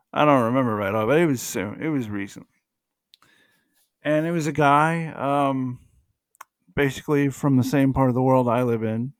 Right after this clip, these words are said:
essentially. And he lives in my local city, you know, and he's an act-, he's a,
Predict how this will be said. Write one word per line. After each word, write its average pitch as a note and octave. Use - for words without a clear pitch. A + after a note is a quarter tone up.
essentially. A2
And C3
he C3+
lives C#3+
in C#3
my C3+
local C3+
city, A#2
you A2
know, A2
and A#2+
he's A#2+
an C3+
act-, A2+
he's B2
a, B2+